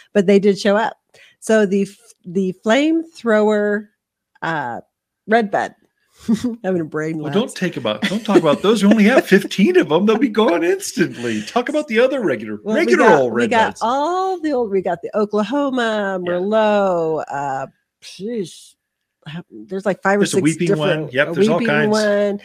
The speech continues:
Speaker 2: Yeah.
Speaker 1: Uh, but the coolest, newest one is the flamethrower. So that one has kind of what makes it different. It blooms out the same, that real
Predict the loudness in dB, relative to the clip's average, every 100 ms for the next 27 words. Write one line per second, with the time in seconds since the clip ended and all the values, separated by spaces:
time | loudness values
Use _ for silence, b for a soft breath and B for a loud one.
0 | B -14 B -4 0 2 0 -4 -6 2
1 | 4 6 4 4 0 2 2 2 -2 -4
2 | -4 -4 -6 -10 -4 0 0 -2 -6 -8
3 | -8 -10 -8 -4 2 2 2 0 0 -2
4 | -2 -4 -2 0 2 0 -2 B B B
5 | B 0 6 6 6 0 2 0 2 2
6 | 4 8 8 6 2 2 -4 -2 0 0
7 | -2 -2 -4 -2 -2 -2